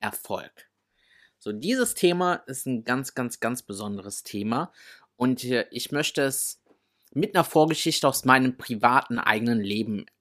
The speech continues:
äh, starten. Und zwar gehen wir fünfzehn Jahre zurück. Ich war dreizehn Jahre alt und bin ganz normal zur Schule gegangen. Und in dieser Zeit ist es ja so,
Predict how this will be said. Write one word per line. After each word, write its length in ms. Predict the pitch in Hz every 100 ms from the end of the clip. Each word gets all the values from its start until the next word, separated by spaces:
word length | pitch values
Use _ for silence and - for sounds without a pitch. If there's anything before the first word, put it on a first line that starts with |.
| _
äh, 340 | - 113 104 104
starten. 760 | - - 95 107 131 98 90 -
Und 200 | 107 107
zwar 640 | - - 107 120 151 - _ - - - - _ _
gehen 140 | 127
wir 80 | 135
fünfzehn 400 | - 175 - 143
Jahre 260 | 123 107 104
zurück. 540 | - 117 220 - - _ _ _ _ -
Ich 120 | -
war 60 | -
dreizehn 400 | - 85 - 110
Jahre 400 | 139 151 139 -
alt 480 | 123 127 127 - - - - - _ _
und 500 | 113 113 107 101 -
bin 160 | 101 101
ganz 180 | 104 -
normal 240 | 104 101
zur 140 | -
Schule 360 | - - 165 151
gegangen. 380 | 135 131 131 131
Und 180 | 123 123
in 120 | 123
dieser 260 | 147 151
Zeit 280 | 131 131 127
ist 140 | 120 113
es 120 | -
ja 100 | 110
so, 400 | - 131 135